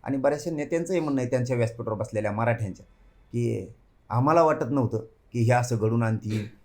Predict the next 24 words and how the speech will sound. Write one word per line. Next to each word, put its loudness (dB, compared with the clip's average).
मग -2
तो -2
पक्षाचा -2
कोणचा 0
मराठा 0
असू -10
द्या, -14
कार्यकर्ता 0
कोणचाही 0
असू -2
द्या, -6
आम्हाला 2
वाटत 2
नव्हतं 0
हे -4
असं 0
करतील, -4
पण 0
आता 2
हे 4
त्यांचं 0
वारं 2
निघून 2
गेलं. 0